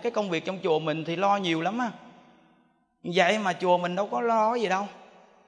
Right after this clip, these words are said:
Mà trong khi chùa mình chương trình tổ chức lễ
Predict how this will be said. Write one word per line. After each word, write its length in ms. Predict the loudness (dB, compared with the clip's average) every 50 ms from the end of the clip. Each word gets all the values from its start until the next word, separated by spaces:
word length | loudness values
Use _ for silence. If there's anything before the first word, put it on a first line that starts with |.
| _ _ _ _ _ _ _ _ _ _ _ _ _ _ _ _ _ _ _ _ _ _ _ _ _ _ _ _ _ _ _ _ _ _ _ _ _ _ _ _
Mà 160 | -2 0 2
trong 140 | 2 2 0
khi 200 | 0 0 -2 -2 0
chùa 160 | 0 0 0 0
mình 140 | 0 -2
chương 160 | -4 -4 -6 -2
trình 300 | -2 -2 -2 -2 -4 -2
tổ 140 | -2 -2 -2
chức 180 | -4 -6 -4
lễ 420 | 0 4 6 6 6 6 4 0